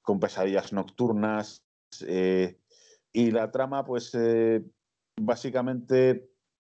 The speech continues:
eh, como Daredevil, se va a volver a enfrentar a, a la siniestra sociedad ya-,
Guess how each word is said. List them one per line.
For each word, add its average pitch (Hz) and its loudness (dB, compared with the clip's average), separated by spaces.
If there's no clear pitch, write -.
eh, 98 4
como 104 0
Daredevil, 123 0
se 113 -4
va 110 2
a - -2
volver 113 0
a 110 0
enfrentar 107 -2
a, 98 0
a 92 -4
la 95 0
siniestra 101 0
sociedad 101 0
ya-, 101 2